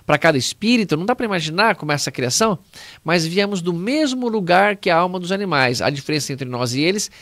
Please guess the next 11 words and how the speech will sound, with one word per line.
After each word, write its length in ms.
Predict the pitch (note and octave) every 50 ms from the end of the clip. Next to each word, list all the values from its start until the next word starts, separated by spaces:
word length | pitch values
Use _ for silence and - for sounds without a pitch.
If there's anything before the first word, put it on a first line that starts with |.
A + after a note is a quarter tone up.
| - - - - _ -
é 160 | - D3 F#3
o 80 | F3
tempo 680 | E3+ - _ _ A#3+ B3+ D4 E4 E4 D4+ - _ - C#4+
de 100 | A#3 A3
evolução, 840 | A#3+ A3+ G#3+ A3+ A#3 A#3+ A3 - - - - D3+ C3+ C3 B2+ A2+ A2+ - _ _
é 80 | -
o 80 | D3 E3+
conhecimento, 1160 | E3 - B3 C4+ C4+ C#4 C#4 B3+ - - - A3+ F#3+ F#3 F#3+ G3 F#3+ F3+ E3 C#3 - - B2+
é 80 | B2 C3+
a 80 | D#3 F#3+
moral. 800 | G3+ A3 A#3+ C#4 C#4+ C4 G#3+ E3+ D#3 D3+ C#3+ C3+ A#2+ A2+ -